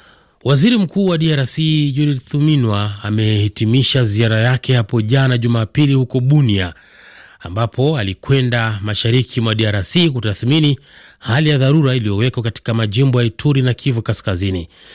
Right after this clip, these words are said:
Katika taarifa yake kwa vyombo vya habari, Suminwa alidokeza kuwa mapendekezo yaliyotolewa na makundi mbalimbali ya wananchi yatachunguzwa katika kamati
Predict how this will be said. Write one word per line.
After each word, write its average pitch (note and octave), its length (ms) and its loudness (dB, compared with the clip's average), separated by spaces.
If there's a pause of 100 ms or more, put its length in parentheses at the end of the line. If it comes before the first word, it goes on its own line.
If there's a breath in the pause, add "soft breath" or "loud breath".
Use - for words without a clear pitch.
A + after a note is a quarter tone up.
(280 loud breath)
Katika G#2+ 260 0
taarifa G#2+ 340 0
yake B2 240 -2
kwa G#2 140 -4
vyombo A#2 260 2
vya G2+ 180 0
habari, D#3 560 0
Suminwa D3 580 0 (460 loud breath)
alidokeza D3+ 580 0
kuwa C#3 300 0
mapendekezo C3+ 1040 0
yaliyotolewa A#2 840 0 (360 loud breath)
na D3 100 0
makundi D3+ 460 0
mbalimbali A#2+ 640 0
ya A2+ 80 0
wananchi B2 640 0 (340 loud breath)
yatachunguzwa C#3 720 0
katika A2 260 -6
kamati A#2+ 760 -2